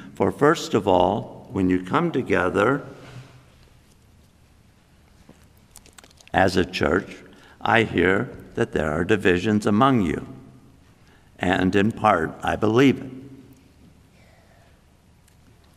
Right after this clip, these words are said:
For Paul to make this kind of a statement obviously means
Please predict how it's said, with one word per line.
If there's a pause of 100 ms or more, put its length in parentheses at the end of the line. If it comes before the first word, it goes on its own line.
(2250)
For
Paul
to
make (640)
this
kind
of
a
statement (800)
obviously
means